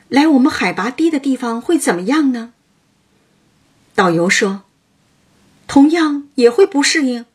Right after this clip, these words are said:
会晕氧。吸氧太多，反而会晕厥。”文化是自然的产物，身体更如此。对于外界的反应，身体比意识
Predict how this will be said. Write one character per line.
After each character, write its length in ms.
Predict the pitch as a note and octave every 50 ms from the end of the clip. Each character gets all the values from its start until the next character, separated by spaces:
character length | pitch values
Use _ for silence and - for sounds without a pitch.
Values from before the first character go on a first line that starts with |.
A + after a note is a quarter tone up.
| _ _ _ -
会 220 | _ - - E4 C4
晕 320 | B3+ D4+ F4+ F#4 F#4 E4+
氧。 420 | C#4+ G#3 D#3 B2 D3 G3+ A3 E3+ _ _ _ _ _ _ _ _ _ _ _ _ _ _ _ _ _ _ _ _ - -
吸 200 | - - B3+ A#3+
氧 200 | A#3+ G3+ E3+ F3+
太 220 | - - C#4 A3
多， 380 | F#3+ G3+ G#3+ A3+ A#3 A#3+ A#3+ _ _ _ _
反 260 | _ - - A3+ F#3+
而 160 | F#3 G#3+ C#4+
会 180 | E4 - E4+ A#3+
晕 280 | G3 F#3+ G3+ G3+ G#3 G#3
厥。” 320 | - - - - - _ _ _ _ _ _ _ _ _ _ _ _ _ _ _ _ _ _ _ _ _ _ _ _ _ _ _ _ _ _ _ _ _ _ _ _ _ _ _ _ -
文 180 | F#3+ F3+ F3
化 380 | F#3 - - G3+ E3 E3+ - _ _ _ _ _ _ _ _ _ _ -
是 180 | - - F4
自 180 | C#4+ - - F4+
然 200 | C#4+ A3 F#3 G#3
的 80 | C4+ C4+
产 340 | - - - D#3+ C#3+ -
物， 220 | F#3+ F3+ F3 E3+ - - - -
身 320 | - - - C#4+ B3+ C4
体 420 | C4 - - - G3 E3+ E3 D#3 - - _ -
更 180 | - F4 C#4
如 240 | A#3+ F#3+ F3+ F3+ G3+
此。 400 | G#3+ - - - - D#3 - - _ _ _ _ _ _ _ _ _ _ _ _ _ _ _ _ _ _ _ _ _ _ _ _
对 180 | - C4 A3+ G3+
于 120 | G#3 A3+
外 200 | A3+ C#4+ C4+ A3+
界 160 | A3 - C4+
的 120 | A#3 A3 G3+
反 280 | - G3 E3 B2+ B2+
应， 240 | F3 F3 F3 F3 F#3+ _ _ _ _ _ _
身 300 | - - - - E4+ E4
体 180 | E4 - - B3
比 160 | G3 - G#3 A3 A#3+
意 200 | C#4+ D#4+ C4+ A#3
识 340 | - - - G#3 G3+ G3+